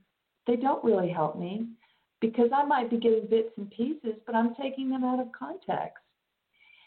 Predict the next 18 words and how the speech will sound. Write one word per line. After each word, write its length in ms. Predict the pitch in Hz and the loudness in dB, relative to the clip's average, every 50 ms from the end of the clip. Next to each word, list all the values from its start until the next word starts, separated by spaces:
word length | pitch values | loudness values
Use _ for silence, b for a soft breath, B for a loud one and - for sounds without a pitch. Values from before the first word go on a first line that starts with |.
| b b b b _ _ - | b b b b _ _ 2
And 520 | 240 240 247 247 247 247 240 226 233 - - _ _ _ - | 4 6 6 6 6 6 6 4 2 -2 -6 _ _ _ -8
it 140 | 254 - | -6 -2
doesn't 360 | - 339 349 339 330 262 226 214 | 0 0 0 0 -2 -4 0 2
really 260 | 214 208 202 196 190 | 2 4 4 2 0
give 200 | 190 196 185 180 | -2 -4 -4 -4
me 160 | 185 180 170 | -4 -4 -2
a 100 | 160 165 - _ | -2 -4 -6 _
full 180 | - 185 180 180 | -6 -6 -6 -6
picture 420 | - - 180 - - - - 175 | -6 -8 -10 -10 -10 -8 -4 -4
of 120 | 170 156 160 | -4 -2 -2
the 60 | 160 | -4
person, 540 | 160 - - 160 160 165 - - 247 269 277 | -6 0 2 2 2 2 2 0 0 0 0
'cause 200 | - 302 294 - | -2 -4 -4 -2
individuals 800 | - - 277 285 269 247 247 269 262 - 254 247 247 247 233 233 | -2 0 2 2 4 4 2 0 0 0 2 2 2 2 2 0
are 100 | 247 240 | 0 0
just 280 | 233 - 240 233 - - | 0 0 -2 -4 -4 0
too 160 | - 262 233 | 2 2 2
complex. 800 | 226 - 247 240 233 226 - - 214 233 - 208 - - - | 2 4 4 4 4 4 2 2 2 2 0 0 -2 -4 -8